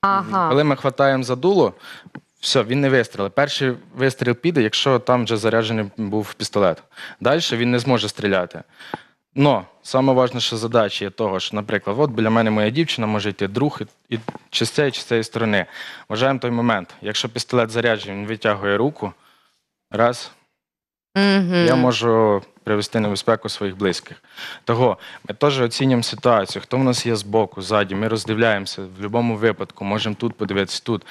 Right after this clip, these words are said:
Speaker 1: Але так швидко оцінювати — це практика?
Speaker 2: Да.
Speaker 1: Мгм.
Speaker 2: Повірте, багато років цьому все присвятив, і якось так все вийшло, що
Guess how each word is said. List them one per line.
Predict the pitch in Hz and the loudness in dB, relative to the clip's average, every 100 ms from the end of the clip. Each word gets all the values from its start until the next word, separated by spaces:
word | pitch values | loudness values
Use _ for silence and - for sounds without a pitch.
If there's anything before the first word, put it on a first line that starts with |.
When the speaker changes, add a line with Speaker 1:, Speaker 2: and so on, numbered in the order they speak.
| - | -4
Speaker 1:
Але | 185 226 | -4 -2
так | 277 | -4
швидко | - 247 - | -6 -4 0
оцінювати — | 233 - 277 320 285 202 180 165 - | 0 2 2 2 2 2 2 2 -2
це | - 214 202 | 0 2 2
практика? | - 226 - - - 220 208 - | 0 -4 -4 -12 -8 -8 -8 -4
Speaker 2:
Да. | 104 95 - - _ _ - | -4 -4 -10 -20 _ _ -2
Speaker 1:
Мгм. | 190 180 180 170 170 - _ | 2 4 2 0 -4 -20 _
Speaker 2:
Повірте, | 110 107 107 | 2 2 2
багато | 110 110 113 | 2 2 2
років | 107 107 | 0 -2
цьому | - 101 | -6 -4
все | 101 - | -4 -4
присвятив, | 98 104 - 104 95 113 95 | -4 -6 -6 -6 0 0 0
і | 92 95 92 90 85 - _ | -4 -4 -4 -4 -8 -16 _
якось | 98 95 98 | -4 -4 -4
так | - 98 | -6 -4
все | 101 - | -6 -6
вийшло, | 98 - 101 90 | -6 0 2 2
що | - - | -4 -10